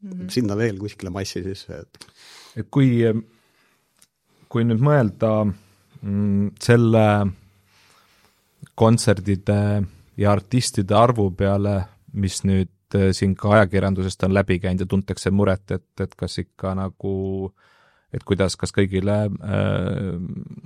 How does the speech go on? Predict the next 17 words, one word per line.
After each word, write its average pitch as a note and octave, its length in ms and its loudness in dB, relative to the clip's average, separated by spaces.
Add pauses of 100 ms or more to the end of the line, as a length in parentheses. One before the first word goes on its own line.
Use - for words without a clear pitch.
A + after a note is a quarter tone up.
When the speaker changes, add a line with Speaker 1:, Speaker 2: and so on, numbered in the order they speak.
(420)
Speaker 3:
külastajaid F#2+ 520 0
jagub F#2 500 -4
ja, F#2+ 320 -2
ja G2 140 -4
nii G#2+ 160 2
edasi, G2 400 -2
et, - 320 -10 (220)
et G2+ 200 -10
kui B2+ 400 0 (680)
jätkusuutlikuks G2+ 920 0
te F#2+ 80 -2
seda G#2 220 2
hindate, C3 520 2
et - 80 -14
kas - 140 -10
kaks - 240 -2
tuhat G2 300 -2